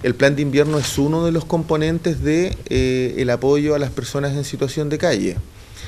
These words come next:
Eh, la ruta médica va a tener un despliegue de quince semanas, eh, es decir, en el periodo más frío. Pero el Ministerio de Desarrollo Social, además del plan de invierno,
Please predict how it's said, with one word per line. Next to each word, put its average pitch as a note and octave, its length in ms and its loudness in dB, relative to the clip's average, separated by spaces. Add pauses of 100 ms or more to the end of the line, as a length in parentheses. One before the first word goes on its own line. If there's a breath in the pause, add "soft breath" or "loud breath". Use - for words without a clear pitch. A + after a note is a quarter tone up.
(240 loud breath)
Eh, F#2 140 -4
la G2+ 100 2
ruta G#2+ 240 0
médica A2 380 2
va A2 60 4
a A2+ 60 2
tener A2+ 280 0
un A2+ 100 -2
despliegue A2 500 -2
de G#2 140 -2
quince A#2 340 -4
semanas, C3 760 -2 (100)
eh, A2 180 -2
es A2 80 -4
decir, A2+ 280 -2
en A2+ 60 -2
el G#2+ 100 -2
periodo A2+ 580 2
más A2 160 -6
frío. A2+ 400 2 (640 loud breath)
Pero D3 440 4
el A#2+ 140 -2
Ministerio A2 480 0
de C#3 80 4
Desarrollo C#3+ 380 -2
Social, C#3+ 480 -2 (160)
además A#2 580 -2
del E3 140 0
plan D#3+ 240 -2
de D#3 60 -2
invierno, D#3+ 600 -2